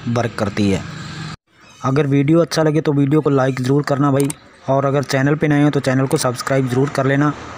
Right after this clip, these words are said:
क्योंकि हम अपने चैनल पे YouTube से जुड़ी हुई हर तरह की जानकारी देते रहते हैं। तो सबसे पहले आपको जाना होगा Play Store पे और download करनी होगी ये ऐप। तो चलिए चलते हैं Play Store पे। तो आ चुके हैं हम प्ले Store पे।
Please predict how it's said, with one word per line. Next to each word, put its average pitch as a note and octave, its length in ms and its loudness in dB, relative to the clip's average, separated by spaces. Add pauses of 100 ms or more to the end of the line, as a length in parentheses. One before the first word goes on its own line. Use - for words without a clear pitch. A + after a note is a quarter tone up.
(220)
क्योंकि C#3 220 0
हम C#3+ 220 2
अपने C#3 240 0
चैनल C3+ 280 0
पे C#3 120 -2
YouTube B2+ 320 0
से - 160 -2
जुड़ी B2+ 240 2
हुई C#3 120 4
हर B2+ 180 -2
तरह C3 100 0
की B2+ 120 -2
जानकारी B2+ 460 -2 (500)
देते B2+ 220 -2
रहते A2+ 220 -2
हैं। G#2+ 160 -2 (580)
तो C#3 60 0
सबसे C3 280 0
पहले C#3+ 240 2
आपको C3+ 280 0
जाना B2+ 240 0
होगा B2+ 260 0
Play B2+ 220 -2
Store C#3 260 -2
पे D3+ 180 0 (260)
और B2 120 -4
download B2+ 380 0
करनी B2+ 240 -2
होगी B2+ 240 2
ये A#2+ 200 0 (300)
ऐप। B2+ 220 -2 (220)
तो C3 80 -4
चलिए B2 260 0
चलते B2 240 -2
हैं D#3 80 0
Play A#2+ 180 -2
Store A#2+ 300 -4
पे। F3+ 120 0 (1120)
तो C3+ 240 0
आ C3+ 140 2
चुके - 220 -4
हैं C#3 80 4
हम C3 120 2
प्ले C3+ 240 0
Store C3+ 260 -2
पे। E3+ 200 -4